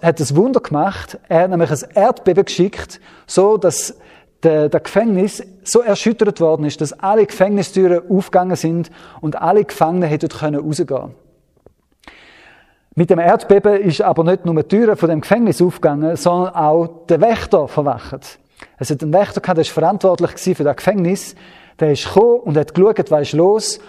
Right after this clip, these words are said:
und hat Angst gehabt, dass alle Gefangenen, weil die Türen offen sind, weggegangen sind. Und weil er verantwortlich war,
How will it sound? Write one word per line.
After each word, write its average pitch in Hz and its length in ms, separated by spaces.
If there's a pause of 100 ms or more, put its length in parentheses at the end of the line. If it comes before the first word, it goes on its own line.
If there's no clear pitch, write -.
(200)
und 151 120
hat 170 180
Angst 208 360
gehabt, 160 260
dass - 240
alle 208 260
Gefangenen, 185 440
weil 151 80
die 135 60
Türen 190 260
offen 151 260
sind, 170 340
weggegangen 175 540
sind. 175 340 (300)
Und 147 140
weil 165 100
er 190 220
verantwortlich 190 680
war, 165 540